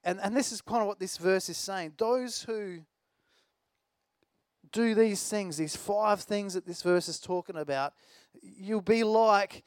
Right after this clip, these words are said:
a tree planted by the stream. It, there's, it's a s-, it's health, but it's not just physical health it's talking about. It's talking about more like, more like emotional, relational, spiritual health. The Bible calls it life.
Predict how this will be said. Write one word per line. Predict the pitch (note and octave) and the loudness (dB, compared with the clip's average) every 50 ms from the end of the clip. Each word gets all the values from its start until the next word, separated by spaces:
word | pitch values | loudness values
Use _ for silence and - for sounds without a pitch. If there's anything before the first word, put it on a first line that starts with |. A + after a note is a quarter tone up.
| _ - _ | _ -14 _
a | - F3 | -8 -6
tree | - - - - G#3+ G#3+ G#3+ G#3+ G3 E3+ | -6 -6 -6 -4 -2 0 0 0 0 -4
planted | - - - G3 G3+ G#3 G#3 G3 F#3 - | -6 -8 -6 -4 -2 0 0 -2 -2 -2
by | F#3 F3+ F3+ F3+ | -2 0 0 0
the | E3 E3 | -2 -4
stream. | - - - - F3+ F#3+ G3 G3 F#3 E3 D#3 | -6 -8 -10 -8 -6 -4 -2 -2 -4 -4 -6
It, | E3+ F3 E3+ | -6 -8 -6
there's, | F3 F3+ D#3+ D#3 - - - - E3 - | -8 -8 -8 -10 -16 -20 -20 -18 -12 -10
it's | F3+ F3 - | -8 -8 -8
a | F3+ | -8
s-, | - - - - | -8 -10 -10 -10
it's | - F3 - - | -10 -10 -10 -8
health, | - - G#3+ G#3+ F#3 D#3+ | -2 2 2 2 2 2
but | F3 F#3 E3+ | -2 -4 -4
it's | E3+ G3 | -2 -2
not | C4 C#4+ C#4 | -2 -4 -4
just | C4+ B3+ - - | -4 -10 -12 -10
physical | - A3+ A#3+ A#3 B3 A3+ A#3 A3+ | -8 -8 -8 -8 -8 -8 -6 -4
health | F#3 F#3+ E3+ D3+ D3 D3+ | -2 -2 -2 -4 -4 -10
it's | - - | -14 -12
talking | - E3+ D3+ D3 D3 C#3+ | -8 -8 -8 -8 -8 -6
about. | C#3+ D3 D3 D3+ | -6 -4 -4 -4
It's | D3+ - | -6 -8
talking | - - A#3+ C#4 - D#4 D4 | -6 -4 -4 -4 -4 -8 -8
about | C4+ A3 A#3 A3 F#3+ F3+ | -6 -2 -2 -2 -2 -2
more | F#3+ G3+ G#3 G#3+ G#3 | -2 2 4 4 4
like, | G3+ G3+ G3 F3+ E3+ - - _ _ _ _ _ _ _ _ _ _ _ _ _ _ _ _ _ _ _ | 4 4 2 2 0 -4 -10 _ _ _ _ _ _ _ _ _ _ _ _ _ _ _ _ _ _ _
more | F3+ G3+ A#3+ C4+ | -12 -6 -2 -2
like | B3 A3 - | -2 0 0
emotional, | G#3 F3+ F3 F3 F3 F3+ G3 G#3 G#3+ - - - A3 G3 F#3+ F#3+ F#3 | -2 -4 -2 0 2 4 4 4 2 0 -6 -6 -6 -4 -4 -2 2
relational, | E3+ D#3+ D3+ D3+ D#3+ F3 F#3+ G3 G#3+ - - - G3+ F#3 F#3 F3+ E3+ D#3+ | 2 2 4 4 4 2 2 2 0 -2 -4 -6 -2 0 0 0 0 -2
spiritual | D3+ - - - - _ - G3+ G#3 G#3 G#3 G3 F#3+ - - - F#3 D#3+ D3 C3+ B2+ B2 - _ _ _ _ _ _ _ _ _ | -4 -4 -4 -6 -6 _ -2 0 2 2 2 2 0 -2 -6 -4 -2 -2 -2 -4 -6 -10 -14 _ _ _ _ _ _ _ _ _
health. | - - F3+ F3+ E3 D3 - - | -4 2 6 6 6 6 4 -2
The | E3+ F3+ F#3 F#3 | -10 -8 -8 -4
Bible | F3 F#3+ A3 A#3+ B3 B3 A#3+ | 2 4 4 6 6 4 2
calls | - - - A3 G#3+ F#3+ E3+ | 0 0 -2 0 0 0 0
it | F3+ E3 - _ _ _ _ _ _ _ _ _ _ _ _ _ _ _ _ | -2 -4 -4 _ _ _ _ _ _ _ _ _ _ _ _ _ _ _ _
life. | - D3 E3 F3 D3 A#2+ A2 A2+ - - - - | -4 0 2 4 4 2 0 -4 -12 -18 -18 -20